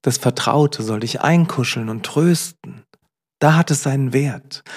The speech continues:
Es soll dir Halt geben. Es soll dich stützen. Aber es soll dir nicht die Luft zum Atmen abschnüren.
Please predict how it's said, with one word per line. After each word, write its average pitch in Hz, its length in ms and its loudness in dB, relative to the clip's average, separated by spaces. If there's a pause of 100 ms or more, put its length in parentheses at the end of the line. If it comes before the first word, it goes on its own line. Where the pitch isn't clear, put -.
(160)
Es - 120 -2
soll 135 140 4
dir 120 200 2
Halt 165 360 2
geben. - 440 -12 (720)
Es - 120 -6
soll 117 120 4
dich 123 160 -2
stützen. - 680 -2 (600)
Aber 120 200 -4
es - 120 -10
soll 113 140 -6
dir 98 160 -12
nicht 127 440 -4
die 120 60 -10
Luft - 360 -8
zum - 180 -8
Atmen - 400 -10
abschnüren. - 600 -10